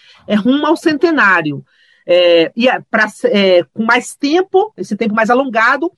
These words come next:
possibilitou, a gente tirou várias, várias, várias, é, atividades pra serem realizadas. Uma delas é o curso pra estudar Paulo Freire, a gente tem feito diversos cursos. Eu falei do Centro de Formação Paulo Freire, mas o curso da Realidade Brasileira também fez o curso,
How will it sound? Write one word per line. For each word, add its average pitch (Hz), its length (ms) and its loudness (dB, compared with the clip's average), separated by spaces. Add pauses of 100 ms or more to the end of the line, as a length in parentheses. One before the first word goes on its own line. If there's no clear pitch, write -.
(180)
possibilitou, 277 560 0
a 247 60 2
gente 240 220 -8
tirou 262 220 0
várias, 262 580 0
várias, 214 800 2 (100)
várias, 214 260 -8 (120)
é, 170 260 0
atividades 208 800 -2
pra 190 140 -8
serem 185 240 -6
realizadas. 175 800 -2 (440)
Uma 233 200 0
delas 202 320 0
é 190 280 0 (480)
o 214 100 -4
curso 240 380 -4
pra 208 120 -2
estudar 196 340 -6
Paulo 202 220 -2
Freire, 214 260 -4
a 247 40 -2
gente 196 120 -8
tem 202 140 -4
feito 196 240 -4
diversos 185 340 -8
cursos. 247 340 -4 (320)
Eu 202 80 2
falei 208 200 -2
do 190 80 -8
Centro 214 180 -4
de - 60 -16
Formação 202 340 -2
Paulo 208 240 -4
Freire, 226 480 -4 (400)
mas 196 200 -2
o 208 60 -6
curso 233 200 -6
da 226 60 -2
Realidade 202 440 -4
Brasileira 190 640 0
também 262 500 -2
fez 208 220 -6
o 190 60 -8
curso, 202 500 -8